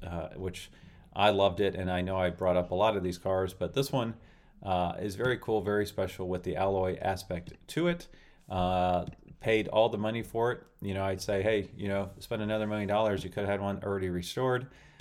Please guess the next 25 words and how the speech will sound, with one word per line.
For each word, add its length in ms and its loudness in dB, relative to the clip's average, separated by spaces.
Uh, 160 -4
so 140 -8
that 220 8
was 280 2
a 160 0
surprising 540 -2
result. 600 0
Another 320 6
one 320 4
is 400 6
this 200 0
Tour 300 2
de 80 4
France. 680 0
Let's 180 2
see, 120 -2
nineteen 340 -2
fifty-six 920 -2
Ferrari 320 2
four 240 -2
ten, 240 2
I'm 120 2
sorry, 220 2
Super 280 0
America 320 0